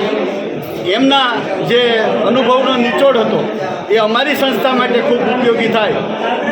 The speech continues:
એની આશા સાથે આજના કાર્યક્રમની સફળતાનો યશ અતુલભાઈ મોલાણી અને એની આખી દર-, દરેક તાલુકાના પ્રમુખ અને જિલ્લાની ટીમના સાથીઓને જાય છે અને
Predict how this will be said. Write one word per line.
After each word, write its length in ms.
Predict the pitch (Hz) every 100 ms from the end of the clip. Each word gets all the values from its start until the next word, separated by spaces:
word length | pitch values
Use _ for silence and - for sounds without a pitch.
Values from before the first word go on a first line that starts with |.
| 262
એની 220 | 196 220 262
આશા 260 | 240 254
સાથે 320 | 226 247 254 247 220 185 180 180 -
આજના 260 | 196 214 247
કાર્યક્રમની 600 | 226 233 240 233 240 226
સફળતાનો 680 | 233 220 233 247 240 233 196 - - - - -
યશ 240 | 370 254 - - 175 165 -
અતુલભાઈ 400 | 165 226 254 240
મોલાણી 460 | 233 226 240 247 247
અને 340 | - 180 214
એની 220 | 233 233
આખી 280 | 233 233 233
દર-, 280 | 208 220 220
દરેક 340 | 196 226 226
તાલુકાના 460 | 220 214 233 247 240
પ્રમુખ 320 | 233 233 240 - 220 -
અને 120 | 202 220
જિલ્લાની 420 | 403 403 233 233
ટીમના 400 | 220 226 208 208
સાથીઓને 560 | 190 202 233 220 214 202 180 170 156 - - 285 - 185 180
જાય 160 | 208 226
છે 140 | 233 233 214 208 - - -
અને 220 | 185 226